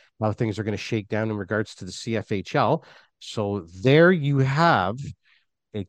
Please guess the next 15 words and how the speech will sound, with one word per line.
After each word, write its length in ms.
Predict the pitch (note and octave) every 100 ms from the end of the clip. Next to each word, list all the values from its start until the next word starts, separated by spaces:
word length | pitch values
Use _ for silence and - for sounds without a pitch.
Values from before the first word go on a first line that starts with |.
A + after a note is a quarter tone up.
| _
quick 140 | E3
synop-, 580 | - - A#2+ A2 - F#2+ -
synopsis, 640 | - B2 D3 D#3 - G#2
sorry, 380 | - F#2+ G2 B2+
of 220 | G2 F#2+
the 160 | F2 F#2
C 220 | - A2
F 140 | G2+ -
H 200 | F#2 G2+
L 120 | F#2
this 220 | F2+ -
week. 240 | A#2+ E3 - _ _ _
And, 280 | F#2+ F#2+ F2+
uh, 180 | G2 F#2+
Marty, 360 | G2 G#2 D3